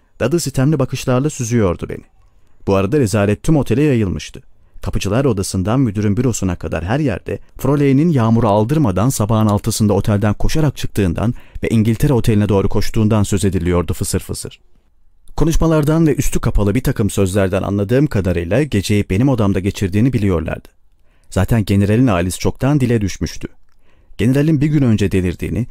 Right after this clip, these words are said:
ve tüm otelden işitilecek biçimde hüngür hüngür ağladığını bilmeyen yoktu. Büyükannenin aslında generalin annesi olduğunu, yalnızca oğlunun Mademoiselle de Comminges'le evlenmesine engel olmak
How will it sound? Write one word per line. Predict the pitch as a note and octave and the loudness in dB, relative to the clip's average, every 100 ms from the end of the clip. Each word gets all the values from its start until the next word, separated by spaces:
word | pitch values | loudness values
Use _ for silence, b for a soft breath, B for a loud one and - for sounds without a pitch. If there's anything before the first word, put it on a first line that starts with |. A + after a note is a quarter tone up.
| b b - | b b -2
ve | G2+ | -2
tüm | - E3 - | 0 -2 0
otelden | B2+ G2 G2 G#2 | -2 0 0 -2
işitilecek | G2 - G#2 G#2 C3 - | -2 -6 -4 -2 -2 -4
biçimde | - F#2+ F#2+ | -6 -2 2
hüngür | A2+ C3 E3 | 2 2 2
hüngür | D3 C#3+ | 2 2
ağladığını | C#3+ C3+ B2 C3 B2+ | 2 2 2 2 2
bilmeyen | D3+ D3+ C3+ | 2 2 4
yoktu. | C3 F#2 - - - - - _ _ _ - - | 2 0 -2 -10 -16 -20 -20 _ _ _ -8 0
Büyükannenin | G#2+ G#2 F#2+ F#2+ C#3+ | 0 2 2 4 2
aslında | G2+ - F#2+ F#2+ | 2 -2 0 0
generalin | F#2 G2+ G#2 G#2 | 2 2 2 2
annesi | F#2+ A#2 A#2 A#2+ | 2 2 2 2
olduğunu, | A2 A2+ A2+ A#2 b b | 2 2 2 0 b b
yalnızca | - C3 D#3 C#3+ C3+ | 0 2 2 2 2
oğlunun | B2+ C#3+ C3+ | 2 4 4
Mademoiselle | A#2+ - A#2+ C3 B2+ | 2 0 0 2 2
de | B2+ - | 0 2
Comminges'le | A#2+ C3 A#2+ G#2 | 2 2 0 0
evlenmesine | G2 G2 F#2+ F#2+ - F#2 | 0 0 0 -2 -2 0
engel | G2+ B2 | 2 2
olmak | G#2+ D#2+ G#2 - | 2 2 -2 -4